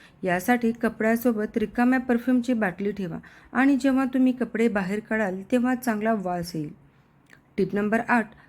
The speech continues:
कांदे पोहे करताना कांदा बारीक चिरण्याऐवजी उभा पातळ चिरून टाकला तर पोहे अधिक चविष्ट होतात. तुम्हाला वाटेल की कांदा कसाही चिरला तरी फरक नाही पडत, पण खरंच चवीत फरक पडतो. टोमॅटोचंही असंच आहे,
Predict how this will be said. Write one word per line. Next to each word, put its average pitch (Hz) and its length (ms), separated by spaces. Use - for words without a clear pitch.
कांदे 240 280
पोहे 277 300
करताना 262 540
कांदा 226 400
बारीक 214 380
चिरण्याऐवजी 247 800
उभा 226 280
पातळ 233 400
चिरून 247 380
टाकला 240 380
तर 254 100
पोहे 240 360
अधिक 254 440
चविष्ट 196 340
होतात. 175 340
तुम्हाला 247 420
वाटेल 226 460
की 254 160
कांदा 226 360
कसाही 247 400
चिरला 240 420
तरी 240 200
फरक 233 400
नाही 190 220
पडत, 170 240
पण 285 180
खरंच 277 400
चवीत 240 240
फरक 226 380
पडतो. 170 360
टोमॅटोचंही 247 640
असंच 254 440
आहे, 226 220